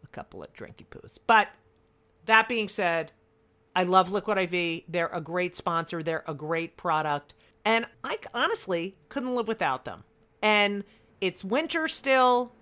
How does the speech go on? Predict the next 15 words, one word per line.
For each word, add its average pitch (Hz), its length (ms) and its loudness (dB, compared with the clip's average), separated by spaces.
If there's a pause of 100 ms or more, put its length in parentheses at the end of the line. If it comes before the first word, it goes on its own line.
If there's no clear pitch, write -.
(120)
You 185 160 -2
need 196 320 0
to 220 80 -2
be 196 140 0
hydrated. 131 680 -2 (340)
Hydration 214 800 0
is 165 180 -4
very 180 600 0 (160)
important. 170 920 -4
So, 247 540 6 (300)
weekends 277 640 -2
are 254 260 8
for 254 180 -2
going 226 460 2
wild, 208 540 -2